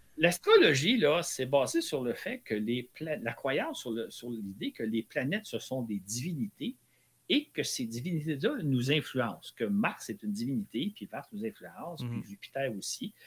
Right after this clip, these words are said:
Speaker 1: C'est basé sur le fait que les constellations, les constellations, on pourrait l'expliquer plus tard, là, ça, ça n'existe pas vraiment. L'astrologie, à, quand il y a, il y a, il y a quelques milliers d'années, ça avait tout à fait de sens selon la conception qu'on avait de l'univers.
Speaker 2: Mhm.
Speaker 1: Ça, c'était logique.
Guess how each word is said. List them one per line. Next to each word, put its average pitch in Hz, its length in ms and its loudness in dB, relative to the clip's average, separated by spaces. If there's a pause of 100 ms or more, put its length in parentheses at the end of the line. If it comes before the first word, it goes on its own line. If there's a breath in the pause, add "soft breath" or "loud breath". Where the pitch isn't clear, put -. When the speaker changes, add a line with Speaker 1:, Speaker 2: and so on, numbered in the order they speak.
(200 loud breath)
Speaker 1:
C'est - 160 0
basé 156 340 4
sur 139 200 0
le 120 100 2
fait - 180 0
que 139 100 0
les 110 160 0
constellations, 120 680 -6
les 135 100 -8
constellations, 123 680 -8
on 104 200 -10
pourrait 113 180 -8
l'expliquer 113 360 -10
plus - 100 -20
tard, 139 200 -2
là, 117 80 -6
ça, - 260 -10
ça - 180 -6
n'existe 107 340 -4
pas 131 100 2
vraiment. 110 280 -2 (600 loud breath)
L'astrologie, 240 840 8 (140)
à, 135 160 4 (380)
quand 214 260 6
il 143 100 0
y 135 40 8
a, 131 40 6 (220)
il 131 80 2
y 127 40 8
a, 127 180 8
il 117 80 6
y 117 40 4
a 110 80 4 (160)
quelques 160 260 2
milliers 139 360 2
d'années, 127 340 4
ça 131 180 0
avait 110 180 2
tout - 280 -12
à - 60 0
fait 185 200 2
de 135 140 0
sens 160 480 -4
selon 117 240 -2
la 110 140 -2
conception 123 500 -6
qu'on 110 200 -2
avait 110 180 0
de 113 40 -6
l'univers. 107 440 0
Speaker 2:
Mhm. 117 220 -12
Speaker 1:
Ça, - 160 -12
c'était 131 320 -2
logique. 117 400 0